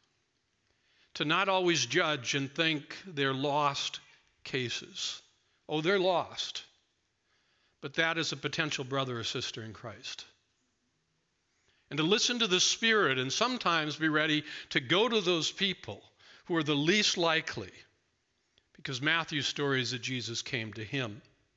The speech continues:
He was not the only tax collector. Also, Zacchaeus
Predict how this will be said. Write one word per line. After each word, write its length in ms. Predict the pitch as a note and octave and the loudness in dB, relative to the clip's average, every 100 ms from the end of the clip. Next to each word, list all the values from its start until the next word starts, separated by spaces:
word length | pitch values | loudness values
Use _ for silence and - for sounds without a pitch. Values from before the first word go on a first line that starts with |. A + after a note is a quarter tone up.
| _ _ _ _ _ _ _ _ _ _ - | _ _ _ _ _ _ _ _ _ _ -8
He 60 | |
was 140 | D3 C3 | -6 -2
not 240 | D#3+ D#3 | 0 0
the 140 | D3 D3 | -2 0
only 260 | D#3 B2+ | 0 -2
tax 360 | A#2 C3+ A#2 - | 0 -2 -2 -4
collector. 540 | C#3+ A#2+ A#2+ - A2+ C#3+ - _ _ _ _ _ _ _ | -4 -4 -6 -10 -16 -18 -20 _ _ _ _ _ _ _
Also, 360 | D3 C#3 - C#3+ | -4 -2 0 0
Zacchaeus 1040 | A#2 C#3 B2+ F#3 D3 G#2 - - - - | 0 0 -2 -2 -2 -4 -4 -4 -4 -8